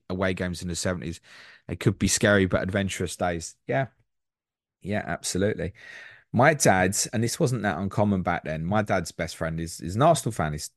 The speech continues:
still is friends with him. Um, he's a lovely bloke, John. And they used to go to each other, uh, with each other, right? So they used to go to Arsenal one weekend and Tottenham next weekend. It was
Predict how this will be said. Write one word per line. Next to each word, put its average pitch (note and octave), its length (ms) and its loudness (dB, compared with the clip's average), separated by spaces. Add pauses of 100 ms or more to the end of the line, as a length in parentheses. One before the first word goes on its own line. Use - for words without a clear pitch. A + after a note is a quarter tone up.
still - 280 -2
is G2+ 140 0
friends D#2 320 -2
with D2+ 120 -8
him. D2 240 -6 (120)
Um, D#2 420 -2
he's F2 200 -2
a - 20 -2
lovely G#2+ 320 2
bloke, C#2 320 -4
John. D2 280 -2 (1000)
And F#2 320 2
they A2+ 100 6
used A#2 260 4
to A2 60 2
go G#2 280 6
to - 180 -2
each G#2+ 140 2
other, C3 260 4 (460)
uh, G2+ 160 -2
with G#2 160 -2
each G#2 180 -6
other, C3+ 260 -2
right? A#2 240 -4
So - 160 -6
they F#2+ 80 -2
used G2+ 220 -4
to G#2 60 -8
go F#2+ 180 0
to F#2+ 220 -6 (100)
Arsenal G2 380 -2
one F#2 200 -4
weekend F#2 460 -4
and G2+ 240 -4
Tottenham - 400 -4
next E3+ 240 -4
weekend. E2+ 400 -2 (920)
It C#3+ 180 4
was D#3 260 4